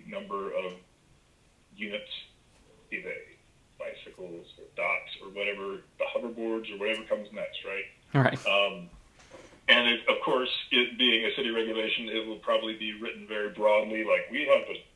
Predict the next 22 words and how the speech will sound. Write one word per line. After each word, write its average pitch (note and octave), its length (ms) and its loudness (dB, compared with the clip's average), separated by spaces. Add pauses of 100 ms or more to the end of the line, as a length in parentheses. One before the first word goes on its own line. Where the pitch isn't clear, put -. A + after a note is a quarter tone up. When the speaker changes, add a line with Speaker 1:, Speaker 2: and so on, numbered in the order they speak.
(140)
Speaker 1:
right F3+ 240 2
to - 180 -6
change F3+ 280 -10
this - 200 -12
at - 140 -18
any F#3 300 -14
point, - 260 -12
at - 240 -16
any - 160 -16
time." - 400 -6 (480)
And, A#2 460 6
you A#2+ 80 -2
know, A#2 260 6
but A#2 140 4 (180)
their A#2 220 0 (400)
intent A#2 380 2
is G#2+ 120 -4
not A#2+ 220 0
to A#2 160 -6
stifle, B2 500 2 (200)
but - 180 6 (200)
to G#2+ 360 -4